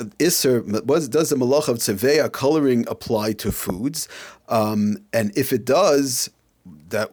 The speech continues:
would be a major problem. And if it doesn't, are there instances where it might taka, yeah, apply to foods, and maybe instances where it would not apply to foods? Okay, so where do we start out?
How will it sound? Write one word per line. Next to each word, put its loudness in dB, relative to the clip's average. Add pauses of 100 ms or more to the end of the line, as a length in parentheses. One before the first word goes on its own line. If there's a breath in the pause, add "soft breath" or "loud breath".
would -4
be -2
a -4
major -6
problem. 0
And -2
if -2
it -4
doesn't, 2
are 2
there 0
instances -2
where 2
it 2
might 0 (400 loud breath)
taka, 0
yeah, 2
apply 2
to -4
foods, -4
and -2
maybe -4
instances -4
where 2
it 0
would 2
not 2
apply -2
to -12
foods? -16 (100)
Okay, -2
so -2
where 2
do -2
we -2
start 0
out? -4